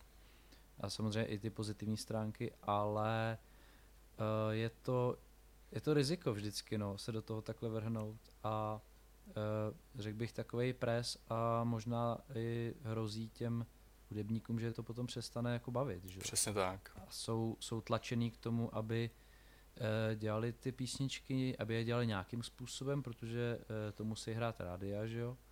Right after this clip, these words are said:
Speaker 2: Hmm.
Speaker 1: A pak si myslím, že můžou ztratit trošku,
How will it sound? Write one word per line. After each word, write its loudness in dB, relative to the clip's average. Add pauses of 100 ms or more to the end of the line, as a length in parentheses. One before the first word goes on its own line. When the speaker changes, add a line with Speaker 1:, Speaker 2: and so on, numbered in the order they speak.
(140)
Speaker 2:
Hmm. 2
Speaker 1:
A 4 (120)
pak -6 (100)
si -4
myslím, 0
že 2
můžou 2
ztratit -4
trošku, -4